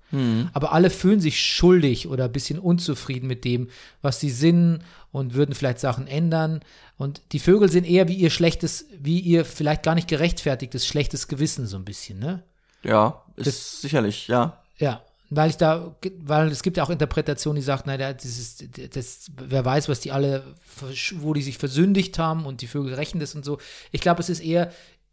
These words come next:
Speaker 2: in ihrer, das ist, glaub ich, eher ihr Schuldkomplex. Es ist eher ein Komplex als eine tatsächliche Schuld.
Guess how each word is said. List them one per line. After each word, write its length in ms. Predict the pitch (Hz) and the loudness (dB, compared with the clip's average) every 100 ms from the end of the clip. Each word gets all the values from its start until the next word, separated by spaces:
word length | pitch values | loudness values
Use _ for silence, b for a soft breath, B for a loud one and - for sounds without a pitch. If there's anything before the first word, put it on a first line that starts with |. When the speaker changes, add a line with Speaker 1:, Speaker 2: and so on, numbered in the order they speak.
| _ | _
Speaker 2:
in 160 | 156 | -6
ihrer, 460 | 180 165 156 147 - _ _ _ _ _ _ _ _ _ _ - | 0 0 2 -2 -4 _ _ _ _ _ _ _ _ _ _ -16
das 120 | 135 | -10
ist, 100 | 160 | -2
glaub 160 | 170 160 | 0 0
ich, 80 | 170 | 0
eher 120 | 170 | 0
ihr 100 | 151 | 2
Schuldkomplex. 840 | - 170 - - - 160 165 - | 2 2 2 0 2 2 2 0
Es 100 | 123 | -8
ist 100 | 120 | -6
eher 140 | 156 156 | -4 -4
ein 60 | |
Komplex 380 | 147 123 143 - | -4 -4 -4 -4
als 140 | 135 | -8
eine 100 | 135 | -8
tatsächliche 540 | 120 117 - 120 113 104 | -8 -6 -6 -6 -6 -8
Schuld. 480 | - 117 104 - | -4 -2 -4 -6